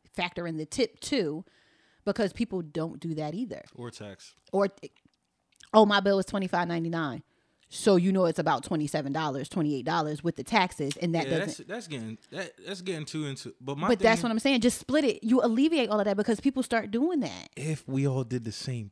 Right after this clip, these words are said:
Speaker 2: thing,
Speaker 1: Right. I mean, I get it.
Speaker 2: Let's say I, all right.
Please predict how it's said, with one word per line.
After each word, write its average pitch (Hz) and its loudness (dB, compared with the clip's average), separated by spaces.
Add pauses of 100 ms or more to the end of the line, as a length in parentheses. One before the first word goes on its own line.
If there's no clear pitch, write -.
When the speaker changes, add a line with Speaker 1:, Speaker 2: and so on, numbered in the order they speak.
Speaker 2:
thing, 151 -2
Speaker 1:
Right. 123 -4 (160)
I 208 0
mean, 269 0
I 277 -2
get 165 -4
it. 127 -8
Speaker 2:
Let's 175 2
say 185 0
I, 143 2 (100)
all 127 0
right. 87 -12